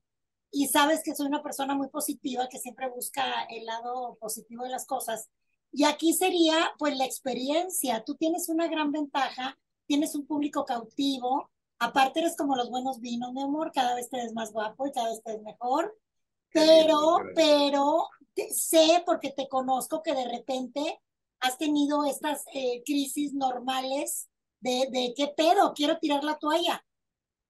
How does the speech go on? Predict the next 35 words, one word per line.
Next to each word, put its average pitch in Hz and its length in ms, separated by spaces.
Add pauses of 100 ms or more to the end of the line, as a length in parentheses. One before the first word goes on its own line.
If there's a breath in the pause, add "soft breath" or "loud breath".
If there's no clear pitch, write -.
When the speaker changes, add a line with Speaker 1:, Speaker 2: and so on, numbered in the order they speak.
(440 soft breath)
Speaker 2:
Sí, 233 460
este, 143 760 (380)
pues 127 200
ese 170 200
es 196 120
uno 220 200
de 175 120
tantos, 160 480
¿no? 151 200
El, 151 140
el, 127 220
el 123 120
heredar 135 280
y 175 40
decir, 156 540
y 131 180
que, 127 200
y 127 180
que, 123 380 (300 soft breath)
y 131 120
que 147 80
a 135 40
veces 202 240
la 180 160
presión 151 340
social 160 440
por 175 140
la 139 140
que 120 120
tú 165 220
mismo 180 580
te 120 100
dejas 151 280
atacar, 139 460
dice, 131 320